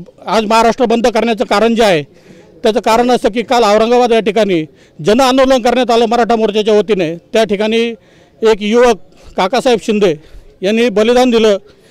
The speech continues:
नदीमध्ये उडी मारून, त्या ठिकाणी त्यांचा दुर्दैवी मृत्यू झाला आणि अतिशय वाईट घटना घडली. आज पाहिलं आपण तर इथं सगळं त-, तरुण समाज पेटून उठलेला आहे. हे सरकार हे मराठा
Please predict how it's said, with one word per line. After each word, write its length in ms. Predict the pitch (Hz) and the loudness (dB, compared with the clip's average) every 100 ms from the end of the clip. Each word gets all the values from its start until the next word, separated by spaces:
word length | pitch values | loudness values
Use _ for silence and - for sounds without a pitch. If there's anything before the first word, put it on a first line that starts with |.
| _ 196 | _ -2
नदीमध्ये 420 | 208 226 226 226 | 0 0 2 2
उडी 200 | 226 220 | 2 2
मारून, 300 | 214 202 185 | 2 2 -2
त्या 420 | - _ - 226 | -8 _ -2 -2
ठिकाणी 280 | 190 196 214 | 0 -2 -2
त्यांचा 260 | 220 208 | -2 -2
दुर्दैवी 380 | 202 208 220 226 | 0 0 2 2
मृत्यू 340 | 208 208 262 233 | 0 -2 0 0
झाला 260 | 180 151 160 _ - - - | 0 -2 -6 _ -20 -14 -4
आणि 160 | 226 | 0
अतिशय 360 | 226 220 269 285 | 0 0 0 2
वाईट 260 | 214 254 | 2 2
घटना 300 | 277 208 220 | 0 0 0
घडली. 300 | 202 170 143 - _ _ - | -2 -2 -8 -12 _ _ -2
आज 160 | 196 | -2
पाहिलं 320 | - 220 233 | 0 0 2
आपण 340 | 233 214 247 240 | 2 0 -2 -2
तर 220 | - 214 | -10 -6
इथं 220 | 202 233 214 | -2 -2 -2
सगळं 200 | 196 214 | -2 -2
त-, 120 | - | -4
तरुण 320 | 190 226 277 | -2 0 2
समाज 260 | - 240 247 | 0 0 0
पेटून 300 | 262 240 247 | -2 0 -2
उठलेला 320 | 240 220 220 | 0 0 2
आहे. 140 | 190 165 _ _ - - | 2 0 _ _ -20 -2
हे 100 | 214 | -2
सरकार 400 | 220 202 196 220 185 - _ - | 0 -2 0 0 -2 -8 _ -4
हे 60 | |
मराठा 260 | 190 220 | 0 0